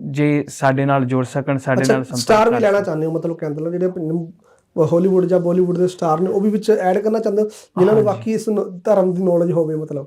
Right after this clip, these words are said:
Speaker 1: ਬਿਲਕੁਲ ਜੀ, ਜਿਹਨੇ, ਜਿਹੜੇ ਵੀ ਸਾਡੇ ਨਾਲ ਜੁੜ ਕੇ ਇਸ ਯੋਗਦਾਨ, ਇਸ ਪ੍ਰੋਜੈਕਟ ਦੇ ਵਿੱਚ ਯੋਗਦਾਨ ਪਾ ਸਕਦੇ, ਇਸ ਨੂੰ ਇੱਕ ਰਿਐਲਿਟੀ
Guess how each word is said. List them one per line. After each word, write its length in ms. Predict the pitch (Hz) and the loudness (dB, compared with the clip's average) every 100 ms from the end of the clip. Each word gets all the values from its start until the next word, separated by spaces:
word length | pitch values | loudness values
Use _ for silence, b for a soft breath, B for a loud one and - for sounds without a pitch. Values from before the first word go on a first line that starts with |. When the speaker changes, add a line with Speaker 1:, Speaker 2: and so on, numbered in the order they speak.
| - | -4
Speaker 1:
ਬਿਲਕੁਲ 420 | 156 170 175 202 | 2 2 2 2
ਜੀ, 120 | 190 190 | 2 0
ਜਿਹਨੇ, 320 | 156 175 190 | 0 0 0
ਜਿਹੜੇ 300 | 165 190 208 | 0 2 2
ਵੀ 100 | 208 | 0
ਸਾਡੇ 360 | - 170 165 | -2 -2 0
ਨਾਲ 180 | 175 170 | 0 0
ਜੁੜ 220 | 156 151 | 0 -2
ਕੇ 240 | 143 165 160 | 0 -2 -2
ਇਸ 280 | 160 160 156 | -2 -4 0
ਯੋਗਦਾਨ, 640 | 139 147 143 143 147 151 | 2 2 2 2 2 0
ਇਸ 260 | 151 156 151 | 0 -2 -2
ਪ੍ਰੋਜੈਕਟ 440 | 151 151 147 143 | 0 2 2 0
ਦੇ 100 | 143 | -2
ਵਿੱਚ 160 | 151 147 | -4 -4
ਯੋਗਦਾਨ 460 | 139 135 127 143 139 | -2 0 0 0 2
ਪਾ 240 | 135 127 | 2 2
ਸਕਦੇ, 440 | 123 143 135 151 | 0 -4 -2 -2
ਇਸ 180 | 151 139 | -2 -4
ਨੂੰ 200 | 156 156 | -4 -2
ਇੱਕ 160 | 147 147 | -2 0
ਰਿਐਲਿਟੀ 680 | 139 135 131 139 151 143 | 2 2 2 0 -2 -4